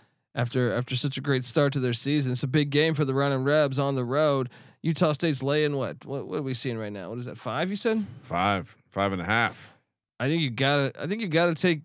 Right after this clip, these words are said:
Speaker 1: Utah State here. The momentum of this place is, uh,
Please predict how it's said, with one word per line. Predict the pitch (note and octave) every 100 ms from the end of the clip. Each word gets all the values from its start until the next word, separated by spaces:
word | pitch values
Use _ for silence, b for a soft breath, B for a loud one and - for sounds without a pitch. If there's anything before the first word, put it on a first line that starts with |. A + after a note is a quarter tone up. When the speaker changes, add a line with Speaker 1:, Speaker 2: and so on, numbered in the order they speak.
| -
Speaker 1:
Utah | D3+ E3 B2
State | - B2 D#3+
here. | A#2+ F2 -
The | A#2+
momentum | B2+ B2 D3 E3 D#3
of | B2
this | B2+
place | - C3+ B2 A#2+ - -
is, | C3 C3 C3+
uh, | A#2+ A#2+ A#2+ A2+